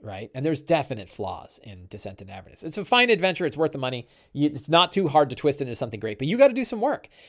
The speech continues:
And that's pretty much the case with all of the adventures that I've run. But it takes me running it before I really understand that, right? And it takes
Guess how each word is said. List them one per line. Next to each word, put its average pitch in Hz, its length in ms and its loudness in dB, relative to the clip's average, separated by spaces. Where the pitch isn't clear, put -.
And 165 140 2
that's 254 140 2
pretty 349 200 2
much 370 140 0
the 320 80 -2
case 311 160 2
with 254 100 0
all 330 200 8
of 311 60 0
the 220 100 2
adventures 117 400 -2
that 101 100 -4
I've 90 120 -10
run. 80 220 -16
But 202 200 10
it 240 100 8
takes 285 420 6
me 180 600 -2
running 233 460 6
it - 320 -14
before 175 260 12
I 170 40 10
really 160 440 8
understand 98 580 -4
that, - 320 -20
right? 120 340 -6
And 156 160 -2
it 170 140 -2
takes 214 500 0